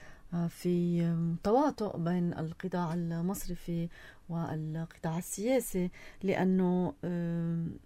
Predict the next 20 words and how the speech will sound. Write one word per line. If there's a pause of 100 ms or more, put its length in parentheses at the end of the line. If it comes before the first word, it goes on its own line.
(640)
مطلوب
يمكن
حماية
الجميع،
وإلا
إذا
كانت
تبينت
الحقيقة (580)
بمطرح
ما (1400)
يسقط
الجميع
مثل
حجار
الدومينو،
فالمطلوب، (800)
مطلوب (420)
حماية (100)
هذه